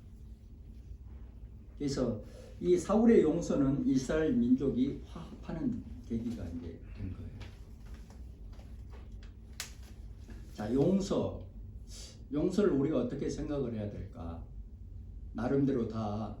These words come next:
시각에 따라서, 생각에 따라서 조금씩 차이가 있을 수도 있지만, 용서라고 하는 것은 그렇잖아요. 그 사람의 허물을 막 들춰내고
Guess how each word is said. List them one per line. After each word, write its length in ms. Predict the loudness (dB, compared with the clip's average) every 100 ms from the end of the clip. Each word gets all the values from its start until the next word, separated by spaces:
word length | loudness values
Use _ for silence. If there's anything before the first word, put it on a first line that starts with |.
| -10
시각에 480 | -6 -2 0 0 0
따라서, 640 | -2 -4 -4 -6 -8 -8 -8 -10 -12 -12
생각에 460 | -6 0 2 2 0
따라서 460 | -2 -4 -4 -6 -10 -8
조금씩 420 | -6 -6 -6 -8
차이가 340 | -10 -8 -8 -6
있을 340 | -6 -4 -4
수도 240 | -6 -6 -8
있지만, 480 | -6 -6 -6 -4 -6 -10 -14 -14 -16 -16 -14 -10 4
용서라고 600 | 8 10 10 10 8 6
하는 200 | 2 2
것은 500 | 0 0 0 2 0 -4 -10 -14 -14 -12
그렇잖아요. 680 | -6 -6 -4 -6 -6 -8 -10 -12 -14 -16 -16 -14 -14 -12 -12
그 200 | -4 -2
사람의 460 | -2 -2 0 2 0
허물을 500 | 0 -2 -2 0 2
막 300 | 2 2 -2
들춰내고 920 | -2 -2 0 -2 0 0 0 0 -4